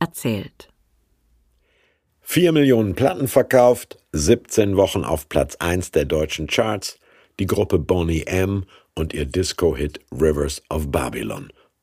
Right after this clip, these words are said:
Speaker 2: neunzehnhundertachtundsiebzig. Kennen Sie's noch? Der Text war aus Psalm hundertsiebenunddreißig, ein Heimwehlied der Juden, die fünfhundertsechsundachtzig vor Christus an die Ufer des Euphrat verschleppt worden waren.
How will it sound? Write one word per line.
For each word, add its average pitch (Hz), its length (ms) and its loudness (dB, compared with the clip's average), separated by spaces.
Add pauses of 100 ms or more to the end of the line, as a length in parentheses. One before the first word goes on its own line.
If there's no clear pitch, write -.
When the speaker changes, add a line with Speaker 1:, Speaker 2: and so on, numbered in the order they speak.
Speaker 2:
neunzehnhundertachtundsiebzig. 73 1500 -4 (460)
Kennen 127 240 2
Sie's 113 160 -2
noch? - 260 -6 (680)
Der 82 160 2
Text - 500 -4
war 69 200 -2
aus - 200 -4
Psalm 82 420 -4
hundertsiebenunddreißig, 78 1300 -4 (340)
ein 85 300 -2
Heimwehlied 104 880 0
der 78 100 2
Juden, 92 400 0 (300)
die 80 80 0
fünfhundertsechsundachtzig 76 1300 -2
vor 71 200 0
Christus 78 440 -4
an 76 140 -6
die 80 160 -6
Ufer 87 320 -2
des - 240 -6
Euphrat - 640 -4
verschleppt - 720 -6
worden - 360 -6
waren. - 400 -8